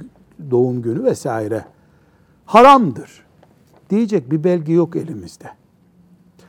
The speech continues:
Ama iki şey var. Birincisi, daha önce ahirete yaklaştıkça endişelenmek vardı.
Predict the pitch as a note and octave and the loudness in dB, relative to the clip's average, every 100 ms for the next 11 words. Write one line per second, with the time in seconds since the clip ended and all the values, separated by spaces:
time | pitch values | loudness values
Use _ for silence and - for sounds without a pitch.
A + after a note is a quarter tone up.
0 | _ _ _ C3+ C3 A#2+ C#3 _ _ _ | _ _ _ -4 -2 -2 -6 _ _ _
1 | _ _ _ _ - - D3 - G#2 E2 | _ _ _ _ -20 -14 -12 -10 -10 -12
2 | - - _ _ _ _ _ _ _ _ | -18 -20 _ _ _ _ _ _ _ _
3 | _ C#3 D3 D3 C3 A#2 C#3 C3 - _ | _ -4 -2 -2 -6 -10 -10 -10 -12 _
4 | _ _ _ _ _ _ _ - D#3 F#3+ | _ _ _ _ _ _ _ 0 2 2
5 | D#3 D#3 C#3 D#3 C#3+ E3 - _ _ _ | 0 -2 0 -2 -2 -6 -18 _ _ _
6 | _ _ _ _ _ _ - D#3 G3+ F#3 | _ _ _ _ _ _ -2 0 2 -2
7 | - E3 D#3 D3 D3+ A#2+ B2 C3 - B2+ | -2 0 0 0 -2 -2 -4 -6 -6 -6
8 | A#2+ - D#3+ C3 - A#2+ G#2+ - _ _ | -6 -8 -8 -8 -8 -6 -6 -10 _ _
9 | _ _ _ _ _ _ - D3+ D#3 C3+ | _ _ _ _ _ _ -6 -4 -4 -6
10 | B2 C3 B2+ A#2+ B2 C3 C3+ A2+ A2 G#2 | -6 -6 -6 -8 -8 -8 -8 -10 -8 -10
11 | A#2+ C#3+ | -10 -12